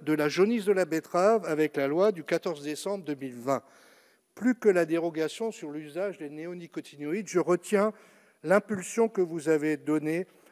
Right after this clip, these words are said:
à la recherche pour apporter des solutions pérennes. Il est en effet vital de soutenir la recherche agronomique dans le domaine de la génétique des plantes. Pour moi, c'est aussi stratégique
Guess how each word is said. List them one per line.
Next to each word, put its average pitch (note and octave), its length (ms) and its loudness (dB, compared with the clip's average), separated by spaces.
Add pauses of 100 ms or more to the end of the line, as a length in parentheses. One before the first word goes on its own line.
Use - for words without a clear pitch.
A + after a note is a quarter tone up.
à D#3 100 2
la D3+ 120 4
recherche F3+ 540 0
pour C#3+ 200 -4
apporter D#3 500 -2
des C#3+ 120 -10
solutions D3 520 -10 (140)
pérennes. B2 580 0 (720)
Il F3 140 0
est G3+ 160 6
en F3+ 140 4
effet G3 300 2
vital D#3 560 0
de C#3 100 -6
soutenir G#3 460 -4
la D#3+ 100 2
recherche E3 560 -2
agronomique E3 800 -2
dans D3 120 2
le D3 120 0
domaine D#3 440 0
de D3+ 100 -4
la C3 140 -2
génétique D3 480 -6
des C3+ 120 -8
plantes. A2 400 -12
Pour F3 140 -4
moi, F#3+ 340 4 (320)
c'est - 260 -6
aussi G#3+ 320 -4
stratégique G#3 1000 -2